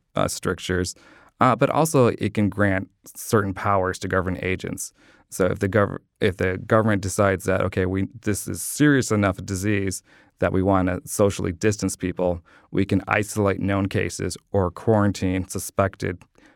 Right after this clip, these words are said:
uh, contacts or people that we think might have been exposed. And so that's kind of a big decision to make. When do we de-, decide that we'll have,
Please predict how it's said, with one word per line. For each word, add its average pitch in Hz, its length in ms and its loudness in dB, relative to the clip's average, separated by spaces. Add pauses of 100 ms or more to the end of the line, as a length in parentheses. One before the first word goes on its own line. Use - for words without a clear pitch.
(120)
uh, 92 180 2
contacts 92 720 -2
or - 60 -4
people 92 320 0
that 92 140 0
we 90 80 -4
think 95 260 -2
might 92 180 2
have 90 80 -4
been 92 140 -6
exposed. - 600 -6 (480)
And 95 120 0
so 98 160 2
that's 120 320 2
kind 107 200 0
of 98 100 -4
a 104 60 -2
big 98 380 -2
decision 92 460 -2
to - 100 -6
make. 90 300 -2 (320)
When 110 240 2
do 107 80 2
we 101 100 2
de-, 95 220 -2 (180)
decide 98 380 0
that 95 100 0
we'll 95 180 2
have, 90 440 -2